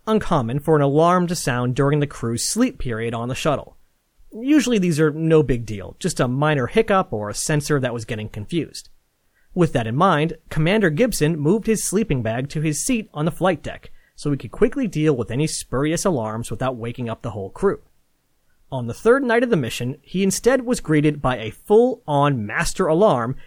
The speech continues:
indicating a cabin leak. The ultimate source?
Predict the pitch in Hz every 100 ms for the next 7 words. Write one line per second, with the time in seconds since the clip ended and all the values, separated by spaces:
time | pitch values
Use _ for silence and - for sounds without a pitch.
0 | - - 175 175 - 175 175 151 151 -
1 | - - 139 113 117 - - - _ _
2 | _ _ _ _ 131 143 - 160 147 -
3 | 190 262 -